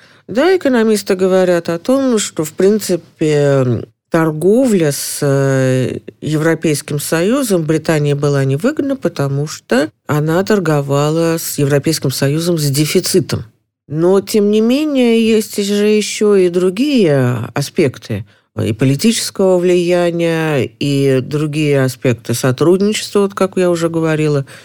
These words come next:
о сфере безопасности, даже в сфере охраны границ, хотя Британия не входит в Шенген. Так что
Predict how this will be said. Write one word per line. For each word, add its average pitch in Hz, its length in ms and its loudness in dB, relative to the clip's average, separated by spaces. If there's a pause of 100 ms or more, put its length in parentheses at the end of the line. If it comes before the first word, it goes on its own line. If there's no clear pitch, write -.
(280)
о 143 160 0
сфере 147 500 0
безопасности, 139 800 0
даже 127 300 0
в 123 40 -4
сфере 131 320 2
охраны 123 420 0
границ, 120 440 0
хотя 190 540 0
Британия 185 540 0
не 180 140 0
входит 175 380 -2
в - 60 -10
Шенген. 170 500 0 (300)
Так 190 200 2
что 190 260 0